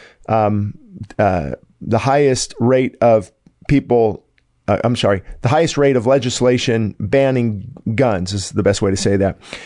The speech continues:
But yet it's, it's increasingly, uh, um, uh,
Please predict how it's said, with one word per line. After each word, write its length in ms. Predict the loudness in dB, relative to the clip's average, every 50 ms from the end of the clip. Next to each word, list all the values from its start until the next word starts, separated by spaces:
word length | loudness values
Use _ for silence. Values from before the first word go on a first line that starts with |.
| -20 -20 -20 -8 -2
But 140 | -2 -2
yet 540 | 0 2 2 2 4 4 2 0 -2 _ -6 -2
it's, 380 | -2 -2 -2 -4 -8 -10 -12 _ _ _ _ _
it's 340 | -2 0 0 -2 -2 -2 -2
increasingly, 1080 | -2 -2 -2 -4 -4 -2 0 0 0 0 0 0 0 0 0 0 0 -2 -4 -8 -12 _ _ _ -4
uh, 260 | -2 0 0 -2 -4 -6 -10 -12 -18 _ _ -6 -6 -6 -2
um, 400 | 0 2 2 2 2 0 -2 -6 -8 _ _ _ _ -6 -2
uh, 340 | -2 0 0 -2 -2 -4